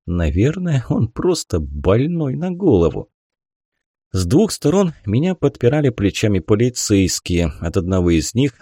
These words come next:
того, что постарше и с густыми усами, резко несло чесночным амбре – и я старался не поворачиваться в его сторону. Второй, молодой и подтянутый,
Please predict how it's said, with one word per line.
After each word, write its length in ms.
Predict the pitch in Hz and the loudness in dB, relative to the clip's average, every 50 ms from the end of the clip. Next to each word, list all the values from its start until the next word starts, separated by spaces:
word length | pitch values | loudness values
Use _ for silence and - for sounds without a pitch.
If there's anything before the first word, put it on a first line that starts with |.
| - - | -14 -8
того, 220 | - 135 143 120 | -4 -2 -2 -2
что 200 | 113 - - 120 | -2 0 0 -2
постарше 760 | 113 - _ - 110 104 - - - 113 107 92 - - 101 92 | -2 -2 _ -2 -2 -2 -4 -4 -4 -2 -2 -2 -2 0 0 0
и 20 | |
с 80 | 87 87 | 2 0
густыми 480 | 92 92 - - - 98 90 90 - - | 0 -2 -2 -2 -2 -2 -2 -2 -2 -4
усами, 540 | - 82 - - - 101 98 95 87 82 _ _ _ _ | -6 -6 -4 -2 0 0 2 2 0 -2 _ _ _ _
резко 640 | - - - - 101 131 151 - - - - - 131 | -8 -4 -2 0 2 2 2 0 -4 -6 -6 -4 -2
несло 400 | 120 104 92 - - - 101 104 | 0 -2 -2 -2 -2 0 0 0
чесночным 920 | 104 - - 95 85 - - - 98 98 90 - - - - 90 87 - _ | 0 0 -2 -4 -4 -4 -6 -4 -2 -2 0 -2 -2 -2 -2 -2 -2 -2 _
амбре – 600 | - 90 87 85 82 80 82 - 113 165 170 123 - _ _ _ _ _ - | -4 -2 0 0 0 0 0 0 2 2 0 -2 -4 _ _ _ _ _ -6
и 220 | - 87 87 95 | -2 0 0 2
я 160 | 123 175 202 | 2 0 0
старался 720 | 180 - - - - 147 143 139 147 143 131 - - 139 | -2 -4 -8 -8 -8 -6 -6 -4 -4 -4 -4 -4 -2 0
не 180 | 131 123 131 131 | 0 0 0 0
поворачиваться 1080 | - - 113 110 104 92 80 90 107 123 123 - - 117 110 101 90 - - - 101 | 0 0 0 2 2 0 0 0 0 -2 -2 -2 -2 0 0 0 -2 -2 -4 -2 -2
в 60 | 92 | 0
его 320 | 90 98 101 98 95 95 95 | 0 0 0 0 0 0 -2
сторону. 720 | - - - _ - 117 101 92 85 80 73 73 80 - _ _ _ _ | -4 -8 -6 _ 2 2 4 4 2 2 0 -2 -4 -8 _ _ _ _
Второй, 500 | _ _ _ _ - 78 92 131 165 160 | _ _ _ _ -4 0 0 0 0 0
молодой 720 | 104 80 76 85 110 151 123 87 82 80 80 95 90 80 | -2 -2 -4 -2 -2 0 0 0 0 0 0 2 2 2
и 40 | 78 | 0
подтянутый, 800 | - _ - 82 71 - - - 117 123 113 113 - 110 104 - | -2 _ -4 -4 -4 -2 -2 -2 0 0 0 2 2 0 0 0